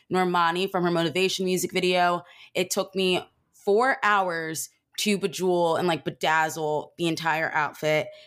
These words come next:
And for my other costume, it was a group costume. It was only three of us, but we were Winx Club fairies, and I was the fairy Aisha. I have never in my life sewn before. Like, I just, I'm not a seamstress by any means. And for this costume,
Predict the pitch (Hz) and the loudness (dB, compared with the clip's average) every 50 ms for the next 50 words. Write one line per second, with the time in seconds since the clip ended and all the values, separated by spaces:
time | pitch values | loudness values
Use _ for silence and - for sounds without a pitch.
0 | _ - - 196 196 190 208 202 196 185 180 - - - 240 254 262 269 254 247 | _ -4 -2 -2 0 0 0 0 2 2 0 -2 -2 0 0 2 2 0 -2 -2
1 | 185 202 196 196 190 190 - - - 190 185 185 180 180 175 - - 185 - - | -2 0 2 2 2 0 -2 -2 0 0 2 2 2 2 0 0 -2 -2 0 2
2 | 196 190 185 160 - - 196 - - 190 190 185 - 180 175 165 165 160 - - | 2 2 2 0 0 -2 -4 -2 0 0 0 0 -2 -2 0 0 0 0 -4 -4
3 | - 170 165 165 170 165 165 185 180 180 180 170 - 165 165 160 160 151 165 165 | -4 -2 -2 -2 -2 -2 0 0 2 2 0 0 0 0 2 2 2 2 2 2
4 | 160 160 156 - - - 170 - 175 175 170 165 160 208 226 208 - - - - | 0 2 0 -2 0 0 -2 0 0 0 0 0 0 2 0 2 0 -2 0 -2
5 | 185 - - - 175 165 165 165 165 165 165 156 - - - - - - - 185 | -2 -2 0 -2 0 2 2 2 2 0 0 0 -2 -4 -8 -20 -12 -8 -6 -4
6 | - 180 180 180 190 180 - 180 175 175 170 165 165 165 151 - 170 170 170 175 | 0 0 0 0 0 -2 -4 -6 -2 0 0 0 0 0 0 0 -2 0 0 -2
7 | 170 - - 226 233 247 254 254 247 - - _ _ _ - 196 196 196 196 190 | -2 -2 0 2 2 2 2 0 -2 -12 -20 _ _ _ 0 0 0 2 2 0
8 | 156 - - - - 165 170 185 185 185 185 202 233 240 247 247 247 - - - | -2 -2 -10 -10 -8 -6 -2 0 0 0 2 2 2 2 2 2 2 0 -2 -4
9 | 190 196 196 196 190 180 170 165 165 170 165 - - - - 170 160 160 156 139 | -2 0 2 2 2 2 2 2 2 0 -2 -4 -4 -2 0 0 0 0 0 -2
10 | 156 156 - 160 156 151 151 151 151 165 175 147 143 - - 170 165 151 - - | -4 -4 -2 -2 0 0 2 0 0 0 0 -2 -4 -4 -4 -4 -4 -4 -4 -4
11 | 165 151 151 - - 170 165 165 165 151 147 - - - 208 208 208 196 - - | -2 -2 -2 -2 -2 -2 -2 -2 -2 -2 -2 -2 0 0 2 2 2 0 0 0
12 | 196 190 185 - - 160 156 156 156 156 151 165 165 165 160 156 156 143 - - | 0 0 0 0 -2 -2 -2 -2 -2 -2 0 0 0 2 0 0 0 -2 -4 -6
13 | _ - - - - - 156 - 170 165 - 208 233 233 - - 226 196 185 185 | _ -14 -20 -10 -6 -6 -4 -2 -2 -2 0 0 0 0 0 0 0 0 0 -2
14 | - - - 185 175 170 165 | -4 -4 -4 -4 -4 -4 -4